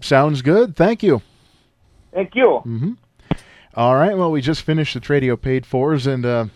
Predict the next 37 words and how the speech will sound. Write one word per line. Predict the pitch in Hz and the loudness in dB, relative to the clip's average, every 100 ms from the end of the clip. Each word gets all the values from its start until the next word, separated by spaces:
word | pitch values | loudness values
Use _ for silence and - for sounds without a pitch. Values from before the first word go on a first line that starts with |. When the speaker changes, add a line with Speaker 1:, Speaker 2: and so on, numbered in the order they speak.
| _ | _
Speaker 1:
I, | 120 117 120 | -8 -4 -4
I | |
butchered | 113 135 143 135 123 | 0 -2 -2 -4 -4
how | 123 131 | -2 -2
to, | 120 117 | -2 -2
uh, | 110 104 _ _ _ _ | -4 -6 _ _ _ _
get | 139 175 | 2 4
into | 220 208 | 6 6
the | 185 | 6
Tradio | 175 170 156 143 | 4 4 6 4
Paid | 147 139 | 2 2
Fors. | - 160 226 175 | 0 0 -2 -4
You | |
can | 151 151 | -4 -4
also, | 139 143 143 135 | -4 -4 0 2
uh, | 131 113 - | 2 0 -6
stop | - 135 123 | -4 -2 -2
on | 127 | -4
by | 123 127 | -2 -4
the | 110 | -4
studio | - 131 123 120 | -6 -4 -2 -2
here | 117 135 | -4 -4
at | 113 95 | -4 -4
fourteen | - 147 135 - 151 143 | 0 0 0 -4 -4 -4
seventy-two | 127 143 135 135 123 - 143 135 143 - - _ _ | 0 0 0 -2 -4 -2 0 0 -4 -10 -20 _ _
Tenth | - 185 175 | 0 0 0
Street | - - 180 165 | -6 0 2 4
Northwest | 170 170 165 170 - | 2 2 2 0 -2
in | 151 | -2
Buffalo, | 175 - 156 190 226 | -2 -2 -2 -2 -4
Monday | 143 120 107 | -4 -4 -4
through | - 107 | -6 -10
Friday | - 101 98 95 | -6 -6 -4 -8
from | 101 104 | -8 -8
eight | 98 | -8
to | 95 | -12
five. | - 104 101 131 | -8 -4 -4 -6